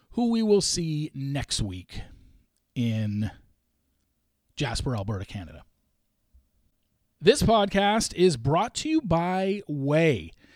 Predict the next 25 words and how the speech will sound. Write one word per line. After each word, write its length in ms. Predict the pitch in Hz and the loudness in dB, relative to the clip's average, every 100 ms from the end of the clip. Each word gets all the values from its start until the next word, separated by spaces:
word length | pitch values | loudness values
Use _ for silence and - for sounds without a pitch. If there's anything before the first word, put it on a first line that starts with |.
| _ - | _ -6
Get 160 | 156 | -2
on 140 | 170 240 | 0 0
your 160 | 269 | 0
way 280 | 220 202 214 | 2 6 6
to 80 | 180 | 6
good 220 | 131 214 | 6 6
hair 220 | 180 175 | 6 4
days 300 | 165 165 165 | 4 4 2
in 100 | 151 | 0
just 220 | 131 131 | -2 -4
five 460 | - - 180 226 185 | -6 -4 2 4 4
minutes 320 | 175 117 - | 4 2 0
with 140 | 120 110 | -4 -2
Ouai's 500 | 117 143 147 143 127 | -2 0 2 2 0
new 580 | 127 143 226 233 254 - - | 2 4 4 2 -2 -6 -10
hair 400 | 170 170 170 175 - 117 | -4 0 0 -2 -6 -8
gloss. 680 | 127 123 90 76 - - - _ _ _ _ _ _ _ _ - | -6 -6 -6 -10 -8 -8 -10 _ _ _ _ _ _ _ _ -6
Like, 280 | 135 123 - - | -4 -4 -6 0
I 100 | 143 | 2
don't 200 | 160 - | 2 0
have 300 | - 127 147 | 2 4 4
a 60 | |
ton 240 | 175 185 190 | 2 2 4
of 80 | 196 | 4
hair, 400 | 185 202 233 | 4 2 0